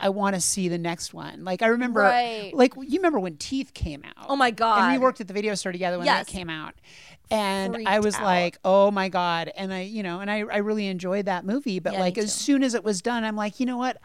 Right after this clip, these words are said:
Speaker 1: I, I'm glad that I watched this one, but what, the movie I wanna watch is Teeth two." Like,
Speaker 2: Right.
Speaker 1: after, like, so this is a movie where, um, you know, a young woman, uh, gets vagina
Speaker 2: Vagina
Speaker 1: dentata
Speaker 2: dentata,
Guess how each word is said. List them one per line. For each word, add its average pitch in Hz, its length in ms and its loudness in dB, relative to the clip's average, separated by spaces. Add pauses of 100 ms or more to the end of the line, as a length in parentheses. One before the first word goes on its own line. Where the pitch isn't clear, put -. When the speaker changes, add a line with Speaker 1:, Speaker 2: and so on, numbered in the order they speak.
(400)
Speaker 1:
I, 269 320 2 (160)
I'm 220 140 0
glad 185 400 2
that 247 120 0 (100)
I 214 60 0
watched 208 300 -2
this 240 160 -8
one, 269 100 -2
but 214 140 -6
what, 220 260 0
the 208 60 0
movie 247 280 0
I 190 60 4
wanna 196 320 0
watch 190 300 0
is 170 100 -8
Teeth - 340 -8
two." - 360 -12 (340)
Like, 240 80 -10
Speaker 2:
Right. 220 320 4
Speaker 1:
after, 214 400 0
like, 185 420 -2
so - 220 -6
this 214 220 -2
is 208 40 -6
a 202 60 -4
movie 190 260 -4
where, 175 400 0
um, 180 380 0
you 190 160 -4
know, 170 160 0
a 175 40 -2
young 180 200 0
woman, 175 540 -4 (420)
uh, 175 240 0
gets 160 380 -6
vagina 175 400 -2
Speaker 2:
Vagina 185 280 -4
Speaker 1:
dentata 202 260 2
Speaker 2:
dentata, 165 340 -2